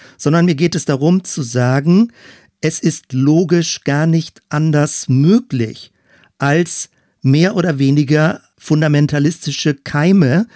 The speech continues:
in seiner eigenen Weltsicht zu haben. Und das liegt einfach daran, dass jedes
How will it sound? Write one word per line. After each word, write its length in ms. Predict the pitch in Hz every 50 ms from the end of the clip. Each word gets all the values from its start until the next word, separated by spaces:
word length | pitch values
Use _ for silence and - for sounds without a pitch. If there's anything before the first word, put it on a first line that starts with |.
| - - - - - _
in 320 | - 165 165 175 175 - - _
seiner 600 | - - - 143 139 139 147 151 156 151 - - -
eigenen 640 | 131 131 139 143 139 143 135 135 135 135 139 - -
Weltsicht 640 | - 120 127 135 131 131 - - - 127 123 - -
zu 200 | - - 131 113
haben. 280 | 117 123 117 104 110 113
Und 120 | 127 117
das 200 | 147 156 - -
liegt 300 | 170 165 180 - - -
einfach 340 | - 165 170 160 - 156 -
daran, 520 | - 156 180 226 208 160 131 135 170 214 - - - - - - - _
dass 240 | - 147 151 - -
jedes 500 | - 135 170 214 220 202 190 - - -